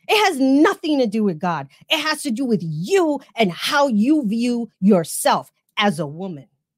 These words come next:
And that's what pissed me off, because then I started to say, "Well, you know what, Paige? You're getting exactly what you deserve, because you wanna sit there and boo-hoo with him and feel sorry for him. Stand up for yourself.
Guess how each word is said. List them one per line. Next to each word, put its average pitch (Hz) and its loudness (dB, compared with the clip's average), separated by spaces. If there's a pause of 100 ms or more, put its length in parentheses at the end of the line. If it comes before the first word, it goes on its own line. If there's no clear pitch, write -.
(2000)
And 208 0
that's 294 -2
what 240 -2
pissed 208 -4
me 190 -2
off, 156 -8
because 208 -4
then 339 0
I 330 -2
started 240 -4
to 226 -8
say, 240 -4
"Well, 233 -4
you 285 -2
know 330 0
what, 339 -2
Paige? 349 -2
You're 233 0
getting 196 4
exactly 202 2
what 208 2
you 202 4
deserve, 190 -2
because 165 -14
you 175 -18
wanna 170 -12
sit - -16
there 233 -2
and 170 -6
boo-hoo 370 6
with 269 4
him 226 0 (320)
and 214 0
feel 311 2
sorry 330 2
for 208 0
him. 185 0 (160)
Stand 359 2
up 285 4
for 214 -4
yourself. 175 -2